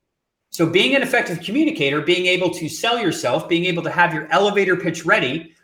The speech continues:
the questions you're gonna ask ready, and tie in previous stories and results associated with it is vital.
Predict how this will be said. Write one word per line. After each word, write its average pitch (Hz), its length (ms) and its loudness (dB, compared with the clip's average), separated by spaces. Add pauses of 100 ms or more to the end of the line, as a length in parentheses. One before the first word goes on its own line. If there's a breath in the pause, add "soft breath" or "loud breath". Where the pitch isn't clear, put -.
(100)
the 165 60 -4
questions 185 460 0
you're 165 100 2
gonna 175 200 2
ask 160 340 0
ready, 165 400 2 (180)
and 139 140 -8
tie 185 260 6
in 175 300 2
previous 170 720 0
stories 175 920 -2 (840)
and 175 240 4
results 190 340 0
associated 127 680 -2
with 113 180 -8
it 151 340 -10
is 226 160 -6
vital. 277 560 2